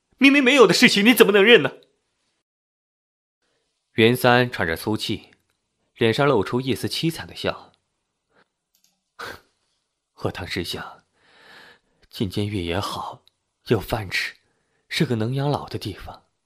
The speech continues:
袁三说着，两行泪水已经从他那深陷的眼眶里滚了下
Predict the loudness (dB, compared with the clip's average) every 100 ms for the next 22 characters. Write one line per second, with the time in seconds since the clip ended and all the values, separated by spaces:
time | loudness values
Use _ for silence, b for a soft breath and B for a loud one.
0 | _ _ _ _ _ _ _ _ _ _
1 | _ _ _ -6 -4 -2 -2 0 -2 -2
2 | -10 -14 _ _ _ _ 0 0 -2 -4
3 | -2 -2 -4 -8 -10 _ _ _ _ -8
4 | -6 -6 -8 -6 -6 -4 -4 -4 -8 -8
5 | -8 -8 -8 -8 -8 -8 -10 -12 -10 -10